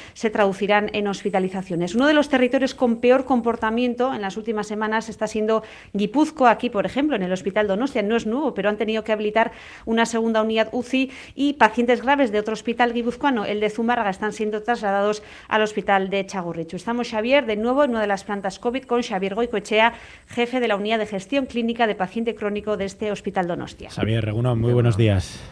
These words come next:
Speaker 3: Buenos días, Egunon.
Speaker 2: Bueno, nos decías antes que esta preocupación, desde luego, es constante, pero, eh, ¿a qué momento de la pandemia nos tenemos que remitir para encontrar una situación,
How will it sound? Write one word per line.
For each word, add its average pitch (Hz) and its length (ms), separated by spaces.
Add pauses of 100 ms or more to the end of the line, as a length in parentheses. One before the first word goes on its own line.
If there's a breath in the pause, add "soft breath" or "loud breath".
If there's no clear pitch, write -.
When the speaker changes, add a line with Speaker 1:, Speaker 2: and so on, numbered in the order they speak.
(300 loud breath)
Speaker 3:
Buenos 123 280
días, 95 200
Egunon. 104 320 (140)
Speaker 2:
Bueno, 98 240
nos 98 160
decías 107 340
antes 127 300
que 127 80
esta 123 120
preocupación, 117 460
desde 110 180
luego, 113 160
es 117 120
constante, 120 440
pero, 123 200 (240 loud breath)
eh, 107 180
¿a 107 60
qué 143 100
momento 156 320
de 143 100
la 131 120
pandemia 135 360
nos 127 140
tenemos 120 300
que 120 200
remitir 117 440
para 110 120
encontrar 113 400
una 120 200
situación, 117 560